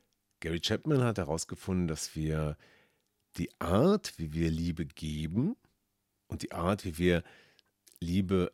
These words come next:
empfangen, dass es unterschiedlich von Mensch zu Mensch ist. Und er hat das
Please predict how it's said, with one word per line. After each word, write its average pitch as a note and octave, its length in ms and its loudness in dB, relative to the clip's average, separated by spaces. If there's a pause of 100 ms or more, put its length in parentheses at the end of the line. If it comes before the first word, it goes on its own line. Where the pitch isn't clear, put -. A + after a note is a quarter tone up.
empfangen, E2 960 0 (920)
dass - 220 -4
es A2+ 200 -6 (160)
unterschiedlich A#2+ 840 6
von F2 240 0
Mensch G2 360 0
zu - 180 0
Mensch E2+ 340 4
ist. - 400 -12 (1300)
Und F2 520 0 (240)
er E2+ 140 -4
hat G2+ 200 0
das A2+ 280 2